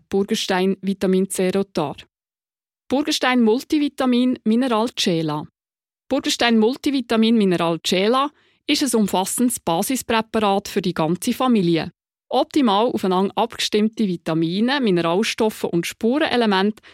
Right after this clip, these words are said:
leisten einen wichtigen Beitrag für Gesundheit und Wohlbefinden. Burgenstein Multivitamin Mineral Cela enthält gut verwertbare organische Verbindungen, die vom Körper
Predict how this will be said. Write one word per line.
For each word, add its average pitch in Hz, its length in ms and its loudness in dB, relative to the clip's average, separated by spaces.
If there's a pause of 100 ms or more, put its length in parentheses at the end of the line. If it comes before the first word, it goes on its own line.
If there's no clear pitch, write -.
(160)
leisten 185 480 0
einen 180 180 0
wichtigen 262 460 -2
Beitrag 208 500 0
für - 160 -8
Gesundheit 240 640 -2
und 294 220 -2
Wohlbefinden. 165 800 -2 (400)
Burgenstein 254 500 0
Multivitamin 220 1040 0
Mineral 156 500 -2
Cela 240 560 0
enthält 175 640 -2
gut 285 260 -2
verwertbare 214 880 -2
organische 180 640 0
Verbindungen, 269 680 -2 (400)
die 240 80 2
vom 214 160 0
Körper 247 480 -2